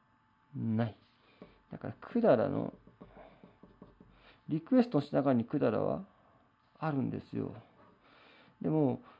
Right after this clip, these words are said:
宋が認めた、ね、えー、この朝鮮の国名に、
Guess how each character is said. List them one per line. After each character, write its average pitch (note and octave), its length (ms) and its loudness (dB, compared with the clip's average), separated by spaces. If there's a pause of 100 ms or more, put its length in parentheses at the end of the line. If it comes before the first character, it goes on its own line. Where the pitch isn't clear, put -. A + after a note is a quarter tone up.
宋 B3 180 4
が E3 120 8
認 C3 200 8
め C3 120 8
た、 A#2 340 4 (160)
ね、 - 180 -2 (100)
え F2+ 680 -2
ー、 - 40 -12
こ - 120 -8
の G2 260 -6 (840)
朝 C#3 180 -2
鮮 A#2 180 0
の F2 220 -6 (200)
国 B2+ 220 2
名 A#2 140 6
に、 G#2+ 180 -2